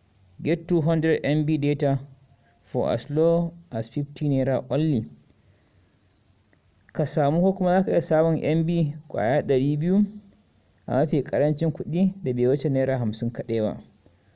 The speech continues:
Saboda haka ga shi nan, "Data is valid for fifteen days." Ma'ana, data ɗin da ka siya zai zama yana da rai har tsawon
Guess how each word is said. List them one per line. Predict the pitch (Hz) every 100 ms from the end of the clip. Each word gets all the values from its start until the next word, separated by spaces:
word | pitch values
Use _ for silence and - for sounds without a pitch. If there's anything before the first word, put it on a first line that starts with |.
| _
Saboda | _ 147 139
haka | 135 139
ga | 117 110
shi | 135
nan, | 147 143
"Data | 139 160 170 160 147 - _ _ _
is | - 123
valid | 123 127 151 151 123 - - - _ -
for | - 131
fifteen | 131 117 - - 147 143
days." | 131 - - _ _ - _ _ _
Ma'ana, | - 92 131 147 151 151 - _ _ _ _ _
data | - 143 156
ɗin | 113 147
da | 127
ka | 147
siya | 135 143 175 196 - - _ _ _ _ _ _
zai | - 143
zama | 143 143 143
yana | 151 143
da | 117
rai | 131 139
har | 143
tsawon | - 156 156 156